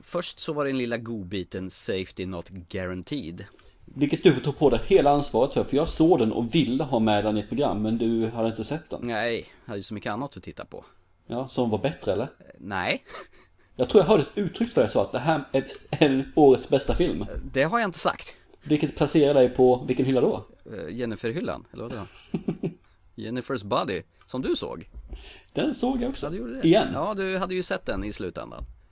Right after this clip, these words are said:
Speaker 2: Ja, jag hade gjort den. Jag hade förklarat så dåligt så jag förstod inte vilken film det var.
Speaker 1: Eller också börjar du bli gammal och senil, och det är rätt så bra, för då kan man ju
Speaker 2: Det är
Speaker 1: se.
Speaker 2: nog en kombination, Thomas. En kombination.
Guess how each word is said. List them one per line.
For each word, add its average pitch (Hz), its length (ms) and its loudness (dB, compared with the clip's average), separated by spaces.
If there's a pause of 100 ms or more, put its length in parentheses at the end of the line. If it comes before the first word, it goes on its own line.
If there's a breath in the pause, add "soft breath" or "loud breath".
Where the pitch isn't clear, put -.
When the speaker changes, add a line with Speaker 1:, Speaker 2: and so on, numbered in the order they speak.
(260)
Speaker 2:
Ja, 160 140 2
jag 185 60 -4
hade 190 140 0
gjort 202 160 -2
den. 127 100 0
Jag 131 80 0
hade 147 100 -4
förklarat 151 340 -2
så 151 60 -2
dåligt 127 260 -2
så - 80 -8
jag 123 200 -2
förstod 139 220 -4
inte 131 100 -2
vilken 127 160 -8
film 110 160 -4
det 104 60 -8
var. 135 120 -6
Speaker 1:
Eller 120 100 -8
också 123 140 -12
börjar 139 160 -6
du 110 100 -6
bli 101 140 -8
gammal 104 340 -6
och 92 60 -10
senil, 101 400 -6
och 85 220 -8
det 110 160 -8
är - 20 -8
rätt - 140 -10
så 113 100 -10
bra, 92 220 -8
för - 120 -16
då 113 60 -12
kan 180 140 -12
man 240 100 -12
ju - 20 -12
Speaker 2:
Det 120 60 -4
är 123 40 -2
Speaker 1:
se. 120 60 0
Speaker 2:
nog 127 100 2
en 123 80 0
kombination, 120 520 0
Thomas. 107 360 -4
En 110 140 -4
kombination. 110 640 -4